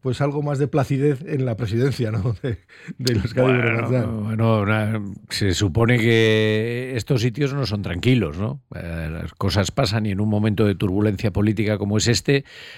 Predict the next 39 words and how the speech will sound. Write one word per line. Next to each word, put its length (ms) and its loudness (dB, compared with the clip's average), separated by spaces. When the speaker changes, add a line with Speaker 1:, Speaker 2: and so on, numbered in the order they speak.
Speaker 2:
pues 120 -6
bueno, 340 2
eh, 380 -6
normal 460 2
que 120 -2
surjan 360 -2
cosas 340 -2
y 60 0
que 100 -2
pasen 260 -2
cosas. 460 -4
Speaker 1:
Bueno, 200 6
vamos 200 4
entonces 300 0
por 140 0
las 120 -2
turbulencias. 560 -6
Ve, 140 -8
voy 180 0
a, 120 2
voy 180 0
a 60 4
Speaker 2:
Ah, 20 4
Speaker 1:
empezar 340 2
Speaker 2:
venga, 120 -2
Speaker 1:
y, 80 2
por, 140 0
y 20 -2
Speaker 2:
vamos 140 0
Speaker 1:
voy 100 4
a 60 2
ir 60 0
Speaker 2:
con 20 -10
Speaker 1:
por 100 -2
Speaker 2:
las 100 2
Speaker 1:
las 60 -4
cercanas, 520 -4
¿no? 160 -4
Speaker 2:
Ah, 300 -10